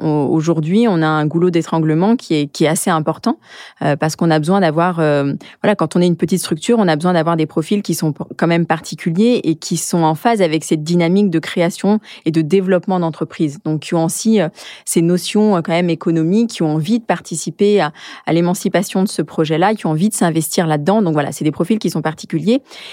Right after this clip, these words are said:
Et, et comme on s'engage auprès de nos clients à avoir des profils qui sont vraiment brillants, on a aussi quand même, euh, une vraie sélection au niveau technique sur ces profils-là.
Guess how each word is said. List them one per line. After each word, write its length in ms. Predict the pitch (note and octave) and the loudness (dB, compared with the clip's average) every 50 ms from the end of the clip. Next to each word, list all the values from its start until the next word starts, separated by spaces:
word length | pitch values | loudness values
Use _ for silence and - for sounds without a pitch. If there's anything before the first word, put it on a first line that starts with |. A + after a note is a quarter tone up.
| - - - _ - | -20 -20 -20 _ -2
Et, 280 | - G#3 A#3+ B3 - - | 2 2 2 2 2 0
et 40 | F#3 - | 0 2
comme 140 | A3 A#3 B3 | 2 2 2
on 60 | A#3 | 2
s'engage 360 | - - G#3+ G#3 A3 G#3+ G3 | 2 2 2 2 2 2 2
auprès 240 | A3+ F3 - - G3 | 0 -2 0 -2 0
de 60 | F#3 | 0
nos 100 | F#3 F3 | 2 0
clients 420 | E3 - - F#3+ F#3 G#3 G#3+ G#3 G3 | 0 -2 -2 0 0 2 2 2 2
à 100 | E3 D3+ | 2 2
avoir 360 | D3+ D#3 D3+ D#3+ F#3 F3 F3 | 0 0 0 0 0 0 0
des 140 | E3 E3 D#3 | -2 -4 -4
profils 400 | - - E3+ E3+ - G3+ G3 G3 | -2 -4 -4 0 0 -2 -2 0
qui 140 | - E3+ | -4 -6
sont 360 | D#3 - - D#3+ D#3 D3 C#3+ - | -4 -2 -2 -2 -2 -2 -4 -6
vraiment 320 | D#3 D3+ F3 F#3+ G3 F#3 | -2 0 2 2 2 2
brillants, 460 | E3+ D3+ - - F3 D#3+ E3+ F#3 A#3+ - _ _ - - - - - - | 0 -2 0 0 0 2 2 0 0 -4 _ _ -20 -20 -20 -20 -6 -2
on 140 | D3+ D#3+ | 0 2
a 100 | E3+ F3+ | 2 2
aussi 220 | F3 D#3 - - G#3 | 2 0 -2 -4 -2
quand 100 | - G3 | 0 2
même, 160 | F3+ F#3+ F3+ | 2 2 2
euh, 220 | D#3+ D3+ D3 C3+ - | 2 0 0 0 0
une 140 | - D3+ D3+ | 0 0 0
vraie 180 | C#3+ E3+ F3 F3 | 2 2 0 0
sélection 420 | - - D#3+ D#3 D3 - - F3+ | 0 0 0 0 -2 0 0 0
au 40 | E3+ | 2
niveau 240 | D#3 D#3 D3+ C#3+ D#3 | 2 2 0 0 -2
technique 420 | D3 - D3+ D3+ - F#3 F3 E3 | -2 -2 -4 -2 0 -2 -2 -2
sur 180 | - - D#3 - | -4 -8 -8 -8
ces 100 | - - | -8 -10
profils-là. 480 | D3 - - - - - C3+ C#3 - | -6 -6 -6 -6 -4 -4 -4 -4 -6